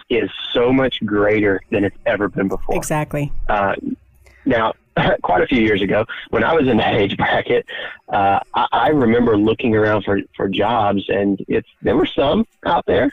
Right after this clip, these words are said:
Speaker 1: but you couldn't just pick your industry and say, "Oh, you know what? That's a great job with a sign-on bonus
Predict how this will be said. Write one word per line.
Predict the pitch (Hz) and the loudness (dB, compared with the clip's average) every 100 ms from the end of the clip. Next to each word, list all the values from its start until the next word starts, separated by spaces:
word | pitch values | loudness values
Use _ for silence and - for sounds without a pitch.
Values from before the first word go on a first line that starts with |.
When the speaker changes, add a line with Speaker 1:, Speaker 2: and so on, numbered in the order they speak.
| - | -2
Speaker 1:
but | 190 - | -2 -2
you | |
couldn't | 226 247 208 160 | 0 2 2 2
just | 156 - - - | 0 -4 -10 -10
pick | - 156 - | -4 -4 -2
your | 127 107 | 0 2
industry | 113 113 110 101 - 107 98 - | 2 2 0 -2 -2 0 0 0
and | 101 98 | -2 0
say, | 104 101 98 | 0 2 2
"Oh, | 117 | 2
you | 107 | 2
know | 123 | 2
what? | 127 | 2
That's | 110 - | 0 -2
a | 101 | -4
great | 98 101 143 | -2 0 0
job | 110 117 127 127 | 0 0 0 0
with | 117 151 | 0 0
a | 160 - | 0 -2
sign-on | 113 113 147 139 | 0 0 0 0
bonus | 139 147 151 | 2 2 0